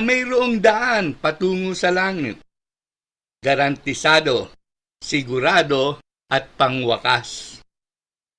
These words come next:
May is-, isang paraan sa makatuwid upang maiwasan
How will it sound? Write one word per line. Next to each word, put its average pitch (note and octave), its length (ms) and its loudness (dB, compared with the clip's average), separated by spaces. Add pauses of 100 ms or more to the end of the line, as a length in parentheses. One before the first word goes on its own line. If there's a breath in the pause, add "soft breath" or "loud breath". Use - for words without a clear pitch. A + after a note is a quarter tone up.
(220)
May B3 240 2
is-, - 240 -6
isang C4 320 0
paraan A3+ 720 0
sa - 160 -6
makatuwid C#3+ 720 0 (400)
upang A#3+ 400 -2
maiwasan F3 800 2